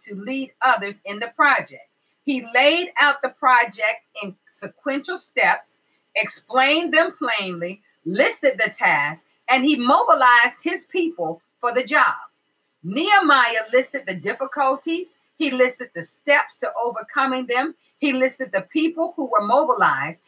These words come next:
He listed his enemies, listed his co-workers, and listed each segment of the wall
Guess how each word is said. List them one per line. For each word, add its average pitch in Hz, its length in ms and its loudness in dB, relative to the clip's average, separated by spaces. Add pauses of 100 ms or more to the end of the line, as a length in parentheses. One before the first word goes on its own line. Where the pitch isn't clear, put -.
(140)
He 196 160 -10
listed 233 420 0
his 285 260 2 (100)
enemies, 302 720 -2 (200)
listed 320 420 0
his 370 180 0
co-workers, 175 720 0 (260)
and 240 200 0
listed 254 420 -4
each 392 240 -2
segment 277 640 0
of 262 100 0
the 262 100 0
wall 160 480 0